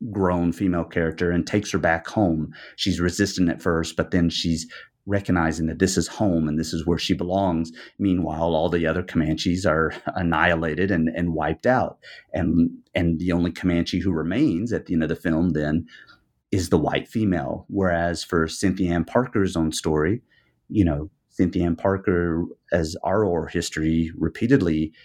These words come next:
uh, continues to tell us, um, when she was so-called rescued by the Texas Rangers from Comanches decades later,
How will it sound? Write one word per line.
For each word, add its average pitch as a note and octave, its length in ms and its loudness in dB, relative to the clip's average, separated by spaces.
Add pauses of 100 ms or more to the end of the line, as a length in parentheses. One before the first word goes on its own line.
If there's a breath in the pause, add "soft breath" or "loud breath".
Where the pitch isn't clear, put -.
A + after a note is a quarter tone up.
(260 loud breath)
uh, E2+ 340 2
continues F2+ 460 0
to D#2 80 -8
tell D2+ 260 0
us, C#2+ 260 -4 (340 loud breath)
um, D#2+ 600 0
when F#2 160 2
she G#2+ 220 -2
was F2 200 0
so-called E2+ 360 0
rescued D#2+ 520 0
by E2 140 0
the D#2+ 100 -4
Texas E2+ 400 -2
Rangers D#2+ 400 0
from E2 200 -2
Comanches E2+ 640 -2
decades D#2+ 460 -2
later, E2 440 0